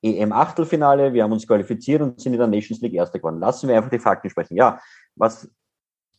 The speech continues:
der lieber Herr Foda da natürlich nicht erwähnt, ist, dass wir in der letzten Qualifikationsgruppenphase Vierter geworden sind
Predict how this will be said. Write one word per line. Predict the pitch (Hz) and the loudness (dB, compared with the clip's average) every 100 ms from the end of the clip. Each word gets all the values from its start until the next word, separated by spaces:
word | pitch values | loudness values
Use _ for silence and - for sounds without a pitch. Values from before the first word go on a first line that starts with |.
| _ | _
der | 127 120 - | 2 4 2
lieber | 120 127 135 135 | -2 0 4 6
Herr | 127 | 4
Foda | 123 127 139 | 2 0 2
da | 139 | 2
natürlich | 131 127 127 | 0 -2 -6
nicht | 147 156 135 | -6 -2 0
erwähnt, | 110 110 | 2 0
ist, | 143 135 | -2 -4
dass | 127 - | -8 -4
wir | 131 127 127 - | 2 4 4 2
in | 120 123 123 120 113 | -2 -4 -4 -4 -2
der | 123 | 0
letzten | 120 113 - 131 123 123 120 | 0 -2 -6 -4 -2 -2 -4
Qualifikationsgruppenphase | 120 123 120 - - - - 131 - 127 131 - 113 123 | 0 0 0 -6 -8 -6 -8 -8 -10 -10 -6 0 0 0
Vierter | - 156 123 | -2 -2 -2
geworden | 117 95 87 92 | -2 2 2 2
sind | 113 131 165 | -4 -4 -4